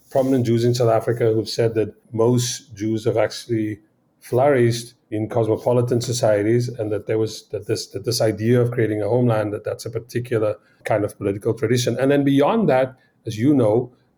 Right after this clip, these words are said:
there is also a very proud, although it's a marginal tradition, but very vocal tradition within the Jewish community in South Africa, in which, um, Jews sided with the anti-apartheid movement and with the liberation struggle,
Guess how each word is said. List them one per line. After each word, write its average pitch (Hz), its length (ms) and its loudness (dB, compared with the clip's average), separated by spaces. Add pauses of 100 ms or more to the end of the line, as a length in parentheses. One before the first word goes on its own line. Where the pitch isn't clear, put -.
there 113 240 2
is 113 180 0
also 131 300 2
a 117 100 4
very 120 540 2
proud, 120 460 0 (100)
although 110 300 0
it's 107 240 -4
a 101 100 -4
marginal 123 540 2
tradition, 120 520 -2
but 110 160 -8
very 107 280 -2
vocal 113 500 2
tradition 110 540 -6 (480)
within 120 240 -2
the 131 100 0
Jewish 117 220 0
community 107 260 -4
in 104 80 -10
South 101 160 -4
Africa, 113 380 -4
in 107 120 -10
which, 107 260 -4 (520)
um, 104 300 0
Jews 117 340 -2
sided 107 360 -2
with 104 160 -6
the 131 100 -4
anti-apartheid 117 640 0
movement 104 420 -6
and 101 140 -2
with 101 140 -2
the 107 80 -2
liberation 123 440 0
struggle, 117 480 -2